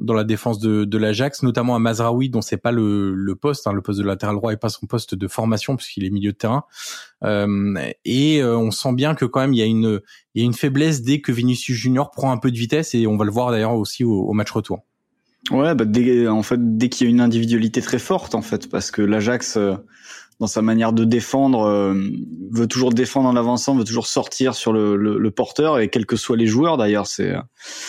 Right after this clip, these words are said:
Speaker 2: un défenseur central peut être amené très loin de sa, de sa zone de base par, euh, par un attaquant. Si, euh, si, si celui-ci décide de dézoner, le défenseur va le suivre, et ensuite c'est au, au reste de l'équipe de, de compenser un milieu qui va glisser dans la ligne défensive ou autre.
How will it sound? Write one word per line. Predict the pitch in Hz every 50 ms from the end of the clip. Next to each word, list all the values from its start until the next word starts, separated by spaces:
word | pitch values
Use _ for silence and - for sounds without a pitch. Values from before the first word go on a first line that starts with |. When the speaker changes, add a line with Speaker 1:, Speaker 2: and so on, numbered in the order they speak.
| - - - -
Speaker 2:
un | 101 110
défenseur | 110 117 107 - 120 104 - 117 -
central | - 123 113 - 139 139 131 127
peut | - 127 127
être | 127 123 - 123
amené | 117 117 127 131 127 120
très | - - 165 156
loin | 156 160 170 165 160 151
de | 123 117
sa, | 117 - - 117 110 107
de | 107 113 107
sa | - - 117
zone | 107 120 127 127 123 117
de | 120 110
base | 113 143 165 180 160 123 110 98 - _ - - - - - - - - _ -
par, | 131 120 113 113
euh, | 117 113 110
par | 131 120 110
un | 117 117
attaquant. | 117 113 - 117 110 - 143 151 156 156
Si, | 151 - - - 117 117 117 113 110 104
euh, | 101 101 101 98 95
si, | 92 - - - 107 104 101
si | - - - 113 98
celui-ci | - - 120 113 113 104 - 123 120 117
décide | 120 120 113 - - 127 120
de |
dézoner, | 110 110 120 113 117 117 143 175
le | 165 135
défenseur | 120 113 - 120 117 - 120 107
va | 113 110
le | 110
suivre, | 107 - 185 170 143
et |
ensuite | 117 110 - - - -
c'est | - 120
au, | 110 104 98 - -
au | - 113
reste | 107 117 113 107
de | 117
l'équipe | 117 113 101 - - 151 135
de, | 123 120
de | 107 107 110 110
compenser | - - 113 104 - 117 107 101 - 127 135 143 143
un | 127 110
milieu | 110 107 104 113 110
qui | - - 101
va | 104 95
glisser | 98 101 - - 107 101
dans | 101 98
la | 95
ligne | 98 95 90
défensive | 95 98 - 98 98 - - 135 127 113
ou | 113 135
autre. | 160 - - -